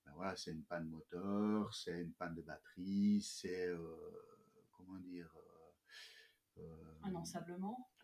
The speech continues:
Speaker 1: Voilà, peut-être encore un ensablement, mais disons que c'est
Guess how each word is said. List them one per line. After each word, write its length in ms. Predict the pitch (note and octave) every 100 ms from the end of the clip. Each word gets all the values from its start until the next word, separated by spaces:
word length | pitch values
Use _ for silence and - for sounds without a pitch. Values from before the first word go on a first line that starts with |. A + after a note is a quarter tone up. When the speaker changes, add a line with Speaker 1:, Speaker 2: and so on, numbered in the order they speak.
| - _ _ G#2+
Speaker 1:
Voilà, 600 | F2 G#2+ F#2 A2 G2+ E2
peut-être 340 | F2 F2+ E2
encore 280 | F2 E2+ E2+
un 100 | E2
ensablement, 580 | E2 E2 E2 F2 F#2 A2+
mais 360 | G#2+ G#2+ A2+ - - - -
disons 380 | G2+ G2 A2 A#2+
que 240 | G2+ F#2+
c'est 320 | E2+ G2+ G2+